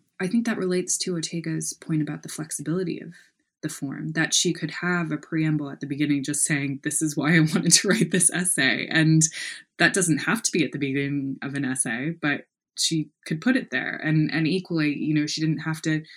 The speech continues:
as you say, solve a thesis or prove a thesis. It's open, and that's really exciting. I also think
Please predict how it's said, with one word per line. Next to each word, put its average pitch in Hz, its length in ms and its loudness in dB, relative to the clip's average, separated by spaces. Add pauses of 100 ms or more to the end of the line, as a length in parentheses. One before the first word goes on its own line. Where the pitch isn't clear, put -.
(140)
as 156 160 -2
you 151 60 2
say, 151 580 -2 (360)
solve 156 500 0
a 143 40 -4
thesis - 840 -6
or 156 120 -4
prove 165 360 2
a 143 40 -8
thesis. - 640 -6 (420)
It's - 160 0
open, 180 640 -2
and 160 160 2
that's 156 260 -2
really 139 200 -4
exciting. 143 600 -6
I 185 140 2
also 202 260 0
think 190 460 -6